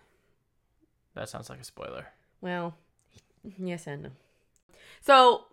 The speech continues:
Speaker 2: he pieces out. So he's not at his apartment anymore. And his neighbors start to complain of, like, a foul smell.
Speaker 1: Weird.
Speaker 2: So the police are called. And at eleven thirty-three P M, police searched apartment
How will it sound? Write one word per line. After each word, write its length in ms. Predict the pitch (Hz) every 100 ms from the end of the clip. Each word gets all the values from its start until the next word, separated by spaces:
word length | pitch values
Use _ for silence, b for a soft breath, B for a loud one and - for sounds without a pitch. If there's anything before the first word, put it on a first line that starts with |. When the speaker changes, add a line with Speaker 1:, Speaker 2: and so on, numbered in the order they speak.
| _ _ _ -
Speaker 2:
he 160 | - 320
pieces 300 | 330 247 175
out. 280 | 135 - -
So 60 |
he's 100 | 185
not 200 | 202 208
at 120 | 208
his 200 | 190 175
apartment 340 | 175 175 147 147
anymore. 340 | 143 - 196 - _ _ -
And 360 | 190 175 170 170
his 400 | 190 190 175 170
neighbors 400 | 185 185 185 185
start 260 | 175 160 160
to 80 |
complain 400 | 170 175 165 151
of, 160 | 156 151
like, 160 | 147 147
a 40 |
foul 300 | - 143 139
smell. 500 | - 165 139 170 - - - 139
Speaker 1:
Weird. 560 | 135 139 139 127 95 -
Speaker 2:
So 60 | 170
the 40 |
police 200 | 196 185
are 60 | 180
called. 400 | 175 151 156 - - _ _ _ _ - 175
And 520 | 165 160 156 160 - - _
at 380 | 170 165 165 - -
eleven 400 | 165 160 170 208
thirty-three 380 | 226 240 240 240
P 360 | - 233 208 -
M, 360 | 170 170 254 415 - - -
police 340 | - 196 202 202
searched 360 | 196 190 - -
apartment 460 | 208 190 185 170